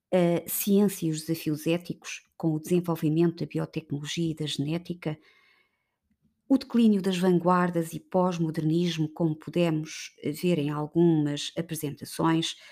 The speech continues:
como a arte pós-moderna, que combina formas de expressão mais tradicionais com novas expressões, como a arte urbana. Na Alemanha, em Itália, eh, as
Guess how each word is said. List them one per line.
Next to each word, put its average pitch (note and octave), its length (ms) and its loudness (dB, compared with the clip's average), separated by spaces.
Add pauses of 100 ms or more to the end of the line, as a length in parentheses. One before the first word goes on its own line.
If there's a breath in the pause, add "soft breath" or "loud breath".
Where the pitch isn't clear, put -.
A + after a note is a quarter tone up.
(160 loud breath)
como D3+ 240 -2
a - 20 -2
arte E3 380 0 (100)
pós-moderna, E3+ 840 2 (480 loud breath)
que - 120 -12
combina E3 420 2
formas D#3+ 460 0
de - 140 -6
expressão - 720 0
mais F#3+ 380 2
tradicionais D#3+ 720 -4
com - 160 -6
novas D3 360 -4
expressões, - 580 0
como C#3 380 -6 (260 loud breath)
a - 80 2
arte E3 300 2
urbana. F#3 520 2 (1300 soft breath)
Na A3+ 220 10
Alemanha, G3 760 4 (460)
em F#3+ 220 4
Itália, F3 760 0 (580 soft breath)
eh, E3+ 540 0
as - 480 -4